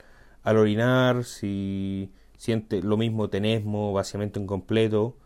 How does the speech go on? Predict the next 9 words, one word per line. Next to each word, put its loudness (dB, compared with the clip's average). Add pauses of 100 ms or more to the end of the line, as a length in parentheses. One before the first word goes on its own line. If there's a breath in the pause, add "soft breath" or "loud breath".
también 0
es 4
importante 0
porque -4
podría -2
tener -4
una -2
infección -8
urinaria. 0